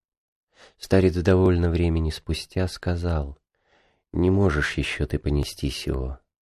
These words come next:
Давать каждому чувству пригодное дело свойственно мужу, обвыкшему вращаться в благах правды, и невозможно дара сего сподобиться тому,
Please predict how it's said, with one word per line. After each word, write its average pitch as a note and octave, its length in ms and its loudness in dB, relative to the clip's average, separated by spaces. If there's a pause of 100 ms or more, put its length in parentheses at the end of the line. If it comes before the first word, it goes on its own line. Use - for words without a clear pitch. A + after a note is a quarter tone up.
(520)
Давать D#2+ 380 4
каждому E2 500 2
чувству - 400 -4
пригодное D2 640 0
дело D2+ 340 -2
свойственно D2+ 720 -2
мужу, D#2 380 -2
обвыкшему D#2 880 -2
вращаться D2 720 -4
в D2 100 -8
благах D2 500 -2
правды, D#2+ 540 -4 (500)
и F#2 60 2
невозможно F#2 720 2
дара F2+ 300 0
сего C#2+ 300 -6
сподобиться C#2 680 -4
тому, C#2 460 -4